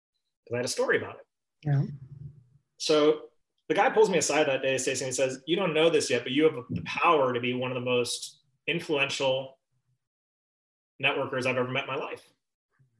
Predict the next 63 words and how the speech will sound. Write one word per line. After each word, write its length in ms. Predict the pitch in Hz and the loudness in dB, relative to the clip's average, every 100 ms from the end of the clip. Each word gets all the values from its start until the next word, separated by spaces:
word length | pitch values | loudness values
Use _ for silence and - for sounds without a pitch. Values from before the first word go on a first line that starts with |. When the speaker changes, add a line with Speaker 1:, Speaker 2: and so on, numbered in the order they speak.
| _ | _
Speaker 1:
So 140 | - 123 | -12 -2
go 120 | 170 | 0
home 100 | 202 | 2
and 60 | |
do 60 | 180 | 6
your 120 | 170 | 6
research. 380 | 139 139 113 - | 4 0 -2 -4
And 60 | 120 | -6
if 60 | |
you 80 | 127 | -4
really 260 | 147 170 175 | 2 4 4
understand 320 | 139 - 131 | 2 0 -4
what 60 | 120 | -4
this 100 | 113 | -6
business 340 | 131 117 117 | -6 -4 -4
model 160 | 127 117 | -2 -4
is 80 | 110 - | -4 -2
all 260 | 135 127 117 | 0 2 0
about 220 | 127 127 | 0 -2
and 80 | 117 | -2
you 60 | |
still 220 | 113 131 | -4 -4
decide 200 | 127 127 | -4 -2
it's 100 | 120 | -4
not 200 | 123 117 | -4 -10
for 80 | - | -4
you, 100 | 165 | -2
then 100 | 131 | -2
no 120 | 120 117 | -2 -4
big 140 | 113 | -4
deal, 120 | 117 | -6
we'll 100 | 110 | -6
part 160 | - 107 | -8 -14
as 80 | - | -12
friends." 520 | 156 131 - - - | -8 -10 -10 -14 -10
So 60 | |
I 20 | 143 | -8
said, 140 | 220 | -8
"That's 140 | - | -8
fair, 160 | - 127 | -8 -8
that's 180 | 117 - | -10 -14
fair 180 | 120 107 | -12 -12
enough." 180 | 110 - _ _ _ _ - - - - - - | -14 -18 _ _ _ _ -20 -20 -20 -20 -20 -18
So 200 | - 165 | -4 2
I 40 | 165 | 4
went 160 | 220 | 4
home 220 | 180 175 175 | 4 2 4
and 60 | |
I 20 | 226 | 2
did 120 | 214 | 2
all 320 | 143 170 196 | 4 4 4
the 100 | 175 | 2
research 440 | 139 123 147 156 | 0 -2 0 -2
and 80 | 175 | 0
I 40 | 196 | -2
actually 200 | 214 233 | 0 2
fell 160 | 208 | 2
in 60 | 180 | 2
love 120 | 175 | 2
with 100 | 175 | 0
the 40 | 156 | 0
business 280 | 175 175 | -2 -2
model. 300 | - - - | -8 -10 -14